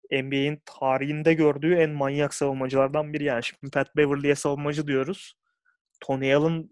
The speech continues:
onun, ondan önceki çok daha iyi versiyonuydu yani bence. E, ve, e, takımın bence şey,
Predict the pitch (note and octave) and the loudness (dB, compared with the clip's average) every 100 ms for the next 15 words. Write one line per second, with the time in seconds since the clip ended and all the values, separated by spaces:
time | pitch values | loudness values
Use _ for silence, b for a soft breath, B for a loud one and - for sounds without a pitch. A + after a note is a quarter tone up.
0 | _ _ - D3 D#3+ E3 - - C#3+ D3+ | _ _ -4 -2 -4 -6 -8 -2 2 6
1 | E3+ D#3+ D#3 D#3 A3+ G3+ - - _ _ | 6 6 2 0 2 2 2 -10 _ _
2 | _ _ _ - E3+ - E3+ F3 F3+ F3 | _ _ _ -4 -2 4 4 4 2 4
3 | D#3 - C#3 B2+ B2 B2 A#2 A#2+ B2 A#2+ | 4 4 -4 -6 -6 -6 -4 -4 -6 -6
4 | B2+ F#3 - _ _ _ _ _ _ _ | -8 -12 -12 _ _ _ _ _ _ _
5 | _ _ F3+ D3+ F#3+ B3 - - - F3+ | _ _ -4 2 6 6 4 -2 -4 -2
6 | F3+ - F3 F#3+ G3+ G3 F#3+ F3+ F3 G3 | 0 -2 -4 -2 -2 0 2 2 -4 -4
7 | G3 | -4